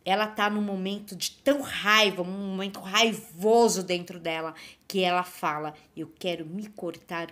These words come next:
quero me machucar, quero sair daqui", e chega a morder a mão. Quem quiser ver esse vídeo, tá lá no meu Instagram. Então, a produção tem que tomar muito cuidado, chamar, assim, um psicólogo pra conversar aí com a Gisele,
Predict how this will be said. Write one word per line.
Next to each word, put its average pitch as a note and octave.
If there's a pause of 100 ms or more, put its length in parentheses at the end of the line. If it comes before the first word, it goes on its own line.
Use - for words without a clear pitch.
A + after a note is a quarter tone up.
(100)
quero F3+
me F3
machucar, F3
quero G3+
sair F#3
daqui", E3+ (240)
e -
chega A3+
a -
morder G#3
a F3
mão. C#3 (280)
Quem F#3+
quiser F#3
ver E3
esse E3
vídeo, G3+
tá G3
lá F3
no F3
meu E3+ (100)
Instagram. G3+ (360)
Então, F3+
a D#3+
produção F3
tem F3
que F3+
tomar E3 (260)
muito A3
cuidado, E3
chamar, E3
assim, E3+
um E3 (100)
psicólogo F3
pra E3+ (300)
conversar G3+
aí E3+
com E3
a F3
Gisele, D#3